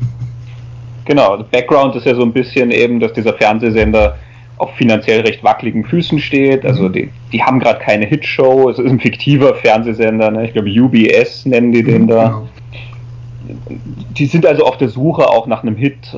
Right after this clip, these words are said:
Speaker 1: und, ähm, sind deswegen ja auch sehr offen, sozusagen alles Mögliche auszuprobieren, was irgendwie Einschaltquote bringt. Ähm,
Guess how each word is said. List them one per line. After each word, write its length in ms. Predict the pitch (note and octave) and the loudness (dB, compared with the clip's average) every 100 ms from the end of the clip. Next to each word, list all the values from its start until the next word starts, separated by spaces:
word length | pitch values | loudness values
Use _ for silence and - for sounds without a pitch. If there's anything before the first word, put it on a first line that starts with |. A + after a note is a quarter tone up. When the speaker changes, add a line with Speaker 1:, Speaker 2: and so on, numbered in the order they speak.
| - | -6
Speaker 1:
und, 420 | G#2+ G#2 G#2 G#2 - | -2 -2 -2 -6 -8
ähm, 880 | - G#2 G2+ G2+ G2+ F2+ F2 - D#2+ - - | -2 2 2 2 0 -6 -6 -8 -8 -6 -4
sind 180 | A#2 A2+ | -2 -2
deswegen 300 | A2 A2 A2 | 0 2 4
ja 80 | G2+ | 4
auch 100 | G#2+ | 2
sehr 220 | - - | 0 2
offen, 640 | B2+ - C3+ A#2 A2+ A2 - | 2 2 2 4 2 0 -4
sozusagen 520 | A2 A#2 A2 G#2 G#2 | -6 -2 2 2 2
alles 200 | G#2+ A2 | -2 0
Mögliche 340 | A2+ A#2 A#2+ | -2 0 0
auszuprobieren, 840 | A2+ C#3 - A#2 - G#2+ A2+ A#2+ A#2 | 2 2 0 -6 -4 -2 2 2 0
was 120 | A2+ | 2
irgendwie 440 | C#3 C3+ B2+ A2 | 2 2 0 0
Einschaltquote 720 | G2 G#2+ - A2 - G#2+ - | 0 -2 -2 -4 -4 -4 -4
bringt. 340 | B2 G#2+ A#2+ B2 - | -2 0 0 -4 -6
Ähm, 360 | A2+ A2 A2 | 0 2 2